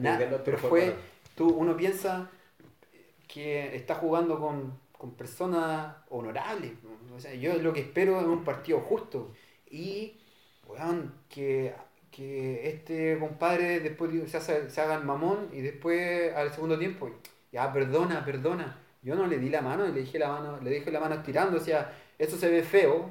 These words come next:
Speaker 1: de afuera, si uno lo ve como, ah, feo, fair play, pero yo no le voy a dar la mano a un weón fresco que te quiere cagar.
Speaker 2: Sí, no.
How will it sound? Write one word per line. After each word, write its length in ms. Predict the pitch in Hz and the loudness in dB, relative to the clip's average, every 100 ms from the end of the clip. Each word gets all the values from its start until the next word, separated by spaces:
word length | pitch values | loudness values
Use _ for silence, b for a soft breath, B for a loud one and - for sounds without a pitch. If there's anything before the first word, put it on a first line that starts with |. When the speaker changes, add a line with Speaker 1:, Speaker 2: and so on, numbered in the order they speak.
| - | 0
Speaker 1:
de 60 | 147 | 0
afuera, 260 | - 175 | 2 2
si 120 | 147 165 | 2 2
uno 120 | 160 | 4
lo 140 | 147 | 4
ve 120 | 165 160 | 4 2
como, 260 | 151 147 | 2 0
ah, 160 | 151 170 - | -2 -4 -2
feo, 220 | 165 165 | -2 0
fair 160 | 165 - | -2 -4
play, 220 | 190 185 | -4 0
pero 360 | 151 139 127 131 B - | 4 6 4 0 B 0
yo 120 | 175 | 4
no 100 | 202 | 6
le 80 | 156 | 8
voy 160 | 151 | 8
a 100 | 151 | 8
dar 140 | 135 139 | 6 4
la 100 | 127 | 2
mano 520 | 143 160 160 160 156 | 2 2 2 0 -2
a 80 | 131 | -2
un 100 | 127 | 0
weón 220 | 127 127 | 0 0
fresco 600 | - 143 139 - 117 - - | -2 -4 -4 -8 -10 -12 -10
que 220 | 131 131 | -4 -2
te 120 | 131 | -2
quiere 200 | 131 127 | -4 -4
cagar. 300 | 123 135 139 | -2 0 0
Speaker 2:
Sí, 60 | |
no. 80 | 107 | -2